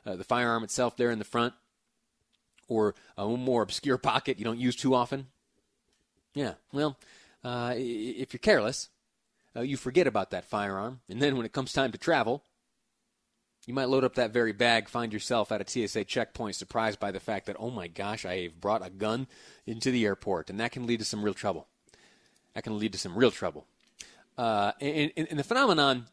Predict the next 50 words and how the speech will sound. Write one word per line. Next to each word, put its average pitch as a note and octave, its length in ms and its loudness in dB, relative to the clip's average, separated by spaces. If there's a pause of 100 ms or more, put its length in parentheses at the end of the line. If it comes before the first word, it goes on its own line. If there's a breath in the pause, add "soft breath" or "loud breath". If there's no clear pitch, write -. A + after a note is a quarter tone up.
(120)
you D3 80 -6
know, C#3 60 4
while E3 260 6
it D3 100 4
is B2 140 0
increasing D#3 1080 -2 (280 soft breath)
in A#2+ 180 0
prevalence C#3 460 2
these D3 280 2
days C#3+ 320 4
for B2 160 6
whatever C#3 380 4
reason C3 400 0
in A#2 120 -6
this A#2 140 -4
coronavirus A#2+ 680 0
era, B2+ 160 4
it's C3 160 -4
not G#3+ 240 -2
new. A2+ 480 2 (360 loud breath)
And, B2+ 320 0
uh, B2 160 2
I B2 160 -2
was C3+ 160 -2
curious E3+ 500 0
to B2+ 120 -6
see C3 220 -2
how C3 340 2
it A#2 100 0
was, A2+ 320 2 (200 loud breath)
uh, A#2 140 0
addressed A#2 380 0
and G#2+ 80 -12
handled, A2+ 600 0 (240 soft breath)
uh, A2 300 2
in C#3 300 -6
the A#2 60 -4
past. G#2+ 440 -4
Here, - 160 -4
here's A#3 180 0
a B3 60 0
report D3 380 2
from B2+ 100 -8
just - 140 -6
a - 20 -10
few C#3 360 4
years A#2 340 0
ago, G#2 300 2
which A2 200 -2
includes, C3+ 460 0